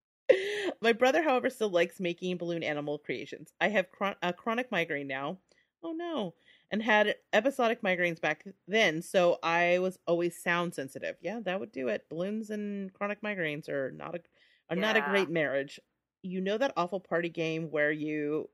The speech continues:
Speaker 1: have to run to a chair and sit on a balloon and
Speaker 2: Oh,
Speaker 1: pop it?
Speaker 2: God, it's my nightmare.
Speaker 1: Ooh, she said,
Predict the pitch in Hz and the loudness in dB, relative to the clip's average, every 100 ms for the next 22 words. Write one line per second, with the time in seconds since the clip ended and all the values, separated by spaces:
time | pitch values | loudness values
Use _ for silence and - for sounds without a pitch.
0 | _ - 170 190 170 170 160 165 196 208 | _ -12 -6 -4 -4 -2 -2 -2 -2 -2
1 | 185 180 170 165 - 175 170 170 156 151 | 0 2 2 -2 -2 0 0 -2 -4 -2
2 | 160 170 - 156 156 156 156 269 277 247 | -4 -6 -8 -6 -4 -2 6 12 12 12
3 | 180 - 277 330 208 185 - - 196 170 | 10 8 10 10 6 -2 -4 -12 -10 -6
4 | 175 175 196 185 175 285 254 202 160 - | -6 -6 -4 2 8 12 12 12 8 2
5 | 233 - 202 | 2 6 4